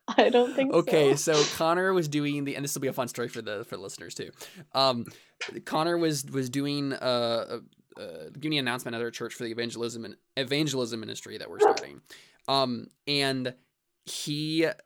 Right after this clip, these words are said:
Speaker 2: he said that preaching the gospel to people was the penul-, penultimate act of love.
Speaker 1: <laughs>
Speaker 2: What he meant to say was that preaching the gospel to people was the ultimate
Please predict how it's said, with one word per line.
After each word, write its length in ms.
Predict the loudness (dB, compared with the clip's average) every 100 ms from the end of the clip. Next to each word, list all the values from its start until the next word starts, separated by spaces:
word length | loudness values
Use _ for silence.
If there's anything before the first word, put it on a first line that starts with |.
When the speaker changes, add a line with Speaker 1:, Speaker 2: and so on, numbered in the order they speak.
| -20 -14
Speaker 2:
he 280 | -10 -8 -6
said 560 | -2 4 8 8 6 2
that 280 | 2 0 _ -20 -20 _ _
preaching 320 | -6 -2 0
the 80 | 2
gospel 840 | 4 4 2 -2 0 2 0 -2 -6
to 120 | -10
people 420 | -8 -8 -4 -4 0
was 320 | 0 -2 -4
the 140 | -8
penul-, 520 | -6 -6 0 0 0 -14 -18
penultimate 640 | -6 2 4 4 4 0 2
act 300 | 0 0 -2
of 120 | -4
love. 380 | -4 -6 -8 -16 _ _ -20 _ -20 -20 _ -16 -8
Speaker 1:
<laughs> 80 | -8 -8 _ _ _
Speaker 2:
What 200 | 0 2
he 180 | 4 4
meant 380 | 6 6 4 2
to 120 | 2
say 500 | 4 2 2 0 -4 2
was 280 | 2 2 4
that 360 | 6 6 2 -8 -12 -12 -14 -16 _ _ -4
preaching 280 | -2 0 0
the 60 |
gospel 400 | 4 2 2 -2 -2
to 180 | -4
people 480 | -4 -4 -2 0 2
was 220 | 0 0
the 140 | -2 0
ultimate 580 | 6 6 4 2 0